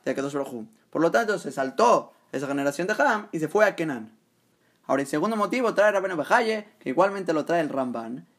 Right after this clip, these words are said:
que si la maldición, digamos que sí pudiera recaer sobre Ham, aún en contra de la barajá de Akadosh Baruj Hu, solo dañaría a Ham, a Ham mismo, a su cuerpo, por lo que ya engendró,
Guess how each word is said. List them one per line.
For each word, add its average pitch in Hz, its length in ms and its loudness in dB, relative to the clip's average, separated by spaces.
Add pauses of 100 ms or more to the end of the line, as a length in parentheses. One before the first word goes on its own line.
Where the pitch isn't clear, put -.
que - 140 -8
si - 160 -8
la 135 80 -2
maldición, 131 720 2 (240)
digamos 214 400 2
que 170 120 0
sí 262 280 0
pudiera 196 480 0
recaer 156 360 -2
sobre 156 320 -2
Ham, 202 360 2
aún 240 320 4
en 208 100 -6
contra 214 320 0
de 170 80 0
la 151 80 0
barajá 147 300 0
de 175 80 0
Akadosh 151 320 -4
Baruj 135 220 -2
Hu, 123 260 -6 (180)
solo 262 380 2
dañaría 190 460 2
a 170 100 0
Ham, 226 340 0 (220)
a 147 80 4
Ham 208 280 2
mismo, 208 380 0
a 185 80 4
su 233 260 -4
cuerpo, 262 460 4 (220)
por 139 80 -4
lo 139 100 -2
que 143 140 -2
ya 190 140 2
engendró, 208 640 0